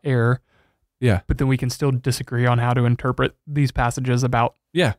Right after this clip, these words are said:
Speaker 1: who's in charge and who
Speaker 2: Yeah.
Speaker 1: leads what and what is this role exactly. And
Speaker 2: And know from our perspective too, like, uh, we want the church to succeed.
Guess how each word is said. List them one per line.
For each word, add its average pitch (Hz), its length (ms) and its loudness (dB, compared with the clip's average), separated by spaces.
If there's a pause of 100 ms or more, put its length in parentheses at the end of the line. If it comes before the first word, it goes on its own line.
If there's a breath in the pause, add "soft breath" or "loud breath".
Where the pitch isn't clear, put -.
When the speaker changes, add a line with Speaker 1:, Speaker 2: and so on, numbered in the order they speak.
Speaker 1:
who's 143 240 0
in 123 120 0
charge 127 360 0
and 123 180 2
who 127 340 2
Speaker 2:
Yeah. 135 160 2
Speaker 1:
leads - 120 0
what 127 260 0
and 131 320 2 (600 soft breath)
what 139 240 0
is 123 120 0
this 135 240 -4
role 131 300 0
exactly. 123 720 0
And 117 320 -4
Speaker 2:
And 135 180 2 (160)
know 135 260 0
from 131 200 -2
our 123 180 0
perspective 101 540 -4
too, 151 260 0
like, 85 420 -4 (440)
uh, 123 160 0
we 117 400 -2
want 120 360 0
the 104 80 -6
church - 260 -2
to 92 100 -4
succeed. 80 560 0